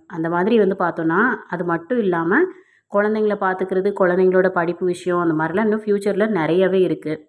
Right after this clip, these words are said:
அதனால நாட்கள் ஆக ஆக நம்ம குடும்ப பெண்கள் ஆயிட்டோம் அப்படின்னாலே பொறுப்புகள் நமக்கு வந்து இன்னும் கூடிட்டே தான் வந்து போகும். அந்த மாதிரி பொறுப்புகள் நமக்கு வந்து அதிகமா இருக்கிறப்போ,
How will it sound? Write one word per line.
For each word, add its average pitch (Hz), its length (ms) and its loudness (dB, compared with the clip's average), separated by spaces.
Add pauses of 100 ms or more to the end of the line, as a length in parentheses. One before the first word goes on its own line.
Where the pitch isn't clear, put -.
(100)
அதனால 160 340 -2 (580)
நாட்கள் 226 500 4
ஆக 196 300 2
ஆக 180 320 2
நம்ம 214 200 2
குடும்ப 180 320 0
பெண்கள் 175 320 0
ஆயிட்டோம் 170 420 0
அப்படின்னாலே 160 520 -2
பொறுப்புகள் 220 460 0
நமக்கு 180 260 0
வந்து 160 200 -2
இன்னும் 208 260 2
கூடிட்டே 214 400 0
தான் 180 160 0
வந்து 165 180 -2
போகும். 143 380 -4 (1200)
அந்த 240 280 -2
மாதிரி 220 360 0 (100)
பொறுப்புகள் 214 520 2
நமக்கு 180 240 0
வந்து 170 220 0
அதிகமா 185 480 0
இருக்கிறப்போ, 185 600 0